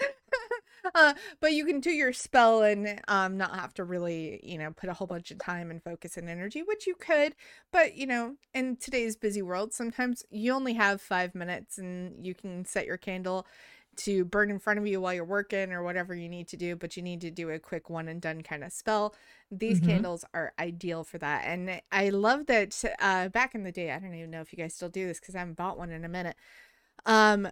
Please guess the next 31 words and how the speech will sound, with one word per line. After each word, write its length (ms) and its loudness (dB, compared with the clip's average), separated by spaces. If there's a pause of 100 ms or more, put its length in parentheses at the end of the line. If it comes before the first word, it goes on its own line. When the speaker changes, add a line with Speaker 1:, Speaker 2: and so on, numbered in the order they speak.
Speaker 1:
but 520 4
you 80 2
guys 320 4
used 440 -2
to 80 4
have 580 2 (160)
the 160 -2
little 320 0
votives 600 -2
that 120 -8
had 200 -2
the 60 -14
spell 360 -2
attached 500 -4
to 100 -4
'em, 140 -6
and 100 -6
it 80 -8
was 140 -2
just 240 -8
rubber 260 -2
banded 460 -2
to 120 -8
the 100 -6
candle, 440 -4
which 220 -6
was 120 -6
so 240 -4
<laughs> 0 -
awesome, 880 -2
but 380 6